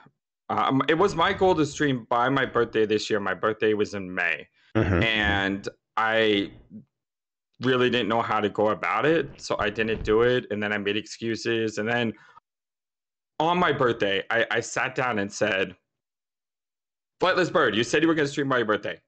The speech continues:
Speaker 1: It's your birthday. Go stream." And I just sat myself down, turned on my stuff, and I just did it because I was just like, "I just need to do it."
Speaker 2: Mm-hmm.
Speaker 1: And, uh, it,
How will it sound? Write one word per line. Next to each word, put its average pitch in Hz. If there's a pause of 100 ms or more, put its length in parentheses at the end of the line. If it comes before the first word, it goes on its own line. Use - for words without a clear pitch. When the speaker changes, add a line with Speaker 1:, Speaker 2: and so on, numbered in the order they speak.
(120)
Speaker 1:
It's 101
your 135
birthday. 113 (500)
Go 143
stream." 131 (320)
And 135
I 135
just 156
sat 170
myself 175
down, 120 (540)
turned 147
on 156
my 151
stuff, 123
and 117
I 113
just 113 (220)
did 131
it -
because 110 (140)
I 110
was 120
just 113
like, 113
"I 104
just 113
need 120
to - (140)
do 110
it." - (480)
Speaker 2:
Mm-hmm. -
Speaker 1:
And, 104
uh, 101 (100)
it, -